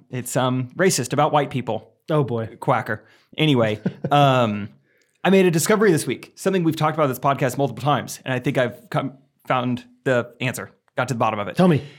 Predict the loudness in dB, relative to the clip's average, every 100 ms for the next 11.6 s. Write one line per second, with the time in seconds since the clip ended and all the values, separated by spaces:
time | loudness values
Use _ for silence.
0 | _ _ _ _ -2 2 4 4 0 0
1 | 2 2 2 0 -2 -2 -4 -4 -4 -2
2 | 0 0 0 -2 0 -2 -4 _ _ -4
3 | 0 0 -2 -4 -2 0 -2 -2 -2 -2
4 | -2 -2 -2 -4 -6 _ _ _ _ _
5 | _ _ _ -6 -4 -4 -2 -2 -2 -2
6 | -2 -2 -4 -6 -10 _ _ -8 -2 -2
7 | -2 0 0 2 0 0 -4 -8 -6 -2
8 | -2 -4 -4 -8 -12 _ _ _ _ _
9 | _ _ -20 _ 0 0 2 0 -2 0
10 | 2 2 0 -4 -6 -4 -4 -2 -2 -2
11 | -2 -2 0 -2 -4